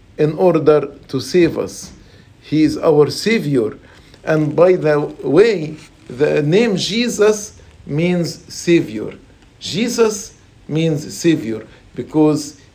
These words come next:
he saves his people. The second reason why he became man, in order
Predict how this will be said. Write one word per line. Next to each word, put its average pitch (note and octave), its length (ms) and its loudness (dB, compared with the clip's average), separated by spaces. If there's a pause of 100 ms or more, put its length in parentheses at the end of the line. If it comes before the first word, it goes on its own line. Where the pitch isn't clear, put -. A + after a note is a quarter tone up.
he C3+ 100 -2
saves - 640 -2 (240)
his C3 460 -4
people. G#2+ 340 -12 (2250)
The D#3+ 120 4
second B3+ 400 2
reason F3+ 680 -2 (400)
why F#3+ 260 2
he F3+ 160 -2
became D#3 500 0
man, B2 480 -2 (880)
in E3+ 180 0
order C4 600 2